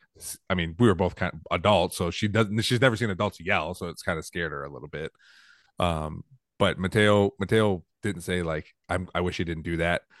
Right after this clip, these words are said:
Uh, he was hyped afterward, as were the other boys. That's why I told him, like, "Hey, guys, I shouldn't have done that.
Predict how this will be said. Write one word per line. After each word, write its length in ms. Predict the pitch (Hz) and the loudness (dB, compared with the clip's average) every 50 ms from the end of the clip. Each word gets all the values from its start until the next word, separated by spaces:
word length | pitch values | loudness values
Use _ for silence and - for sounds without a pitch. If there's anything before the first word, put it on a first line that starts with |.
| - - - _ _ _ _ _ | -20 -20 -20 _ _ _ _ _
Uh, 360 | - 87 85 82 80 80 - | 0 0 2 2 2 0 0
he 120 | - 95 101 | 2 4 4
was 160 | 92 85 - | 4 4 2
hyped 300 | - - 87 95 - - - | 2 2 2 2 2 0 -2
afterward, 580 | 78 80 82 - - 95 92 92 92 95 98 - | -2 -2 -2 0 0 0 2 2 2 2 2 2
as 220 | - 90 95 - | 2 0 2 2
were 80 | 104 90 | 0 0
the 80 | 92 | 2
other 100 | 95 92 | 0 -2
boys. 300 | 87 80 82 80 87 101 92 | -2 -2 -2 0 0 0 0
That's 160 | 92 92 - | -2 0 0
why 80 | 110 90 | 0 0
I 60 | 85 | 0
told 200 | - 107 98 95 | 0 -2 -2 -2
him, 120 | 90 87 | -2 -4
like, 120 | 87 85 - | -6 -2 2
"Hey, 140 | 131 120 | 2 4
guys, 380 | 98 92 82 82 80 - - _ _ _ _ _ _ _ _ _ _ - | 4 2 0 -2 -4 -8 -14 _ _ _ _ _ _ _ _ _ _ -4
I 60 | 92 | -4
shouldn't 220 | 90 - 156 139 113 | 2 4 4 4 6
have 40 | 101 | 6
done 140 | 113 110 95 | 4 2 2
that. 220 | 85 73 - _ | 0 -6 -10 _